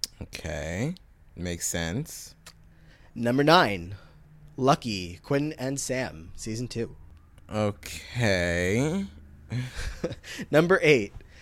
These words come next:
Speaker 2: Puck and Coach Beast, season three, Mean.
Speaker 1: Okay,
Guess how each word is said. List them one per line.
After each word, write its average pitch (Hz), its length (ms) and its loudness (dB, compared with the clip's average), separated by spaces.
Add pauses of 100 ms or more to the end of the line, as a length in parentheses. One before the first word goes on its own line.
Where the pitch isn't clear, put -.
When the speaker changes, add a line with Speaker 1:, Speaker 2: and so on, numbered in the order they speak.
(440)
Speaker 2:
Puck 202 220 8
and 196 120 2
Coach 170 300 10
Beast, 127 460 2
season 147 480 4
three, 139 360 6
Mean. 95 560 -4 (760)
Speaker 1:
Okay, 87 840 -2